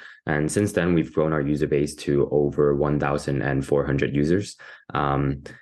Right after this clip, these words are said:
and we, you know, a significant proportion of them are paying as well. We're currently at three thousand and four hundred, uh, monthly recurring revenue. And,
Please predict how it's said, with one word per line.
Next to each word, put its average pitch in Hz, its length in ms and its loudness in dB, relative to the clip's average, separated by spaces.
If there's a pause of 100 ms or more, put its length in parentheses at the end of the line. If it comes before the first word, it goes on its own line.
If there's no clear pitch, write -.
(160)
and 69 340 0
we, 69 300 2 (420)
you 80 120 -2
know, 67 140 -2
a 73 140 2
significant 82 480 2
proportion 80 460 0
of 71 120 -2
them 73 240 -2
are 71 200 2
paying 76 260 0
as 71 120 0
well. 73 220 2
We're 82 220 2
currently 73 480 0
at 71 260 -2 (140)
three 76 220 4
thousand 71 340 0
and 69 200 0
four 78 280 2
hundred, 73 580 0
uh, 69 240 0
monthly 71 320 0
recurring 71 360 0
revenue. - 420 0 (640)
And, 69 360 -2